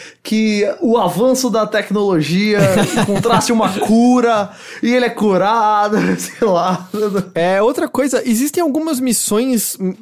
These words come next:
Speaker 2: que tem ícone amarelo mesmo que você pode perder pra sempre, porque teve uma hora no acampamento meu que tinha uma missão da Abigail.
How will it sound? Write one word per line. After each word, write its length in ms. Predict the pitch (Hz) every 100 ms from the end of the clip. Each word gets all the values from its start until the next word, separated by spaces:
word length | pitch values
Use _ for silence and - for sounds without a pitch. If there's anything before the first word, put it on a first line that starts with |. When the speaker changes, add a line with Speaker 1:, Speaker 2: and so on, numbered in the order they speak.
| 175
Speaker 2:
que 120 | 190
tem 240 | 214 208
ícone 260 | 240 262 240
amarelo 540 | 254 339 311 160 269
mesmo 260 | 196 190 214
que 60 | -
você 100 | 220
pode 260 | 214 208
perder 320 | 208 220 208 214
pra 200 | 233 220
sempre, 680 | - - - 220 311 175 135
porque 460 | 185 180 233 226
teve 200 | 190 254
uma 140 | 294 320
hora 120 | 302
no 60 |
acampamento 600 | 247 226 208 196 170 165
meu 200 | 151 175
que 80 | 202
tinha 140 | 196 214
uma 80 |
missão 340 | 202 185 202 202
da 120 | 196
Abigail. 580 | 180 190 208 202 165